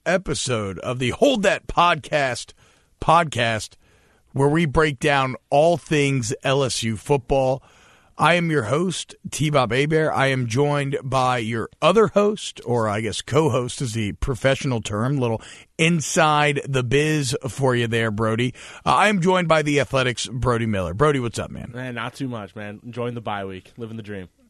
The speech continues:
Speaker 1: Uh, yeah, yeah, yeah. So what's
Speaker 2: Two
Speaker 1: your
Speaker 2: bye
Speaker 1: week
Speaker 2: weeks, one season.
Speaker 1: What's your week looking like? A little, little more chill than normal?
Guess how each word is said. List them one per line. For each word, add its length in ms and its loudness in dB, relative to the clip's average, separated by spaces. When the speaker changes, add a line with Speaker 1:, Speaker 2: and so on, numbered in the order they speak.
Speaker 1:
Uh, 480 2
yeah, 320 4
yeah, 140 0
yeah. 220 0
So 260 0
what's 180 2
Speaker 2:
Two 60 10
Speaker 1:
your 80 12
Speaker 2:
bye 180 6
Speaker 1:
week 40 6
Speaker 2:
weeks, 180 2
one 180 4
season. 400 -2
Speaker 1:
What's 220 2
your 80 2
week 200 2
looking 260 0
like? 180 -2
A 20 -2
little, 240 0
little 160 0
more 160 2
chill 340 2
than 160 0
normal? 460 0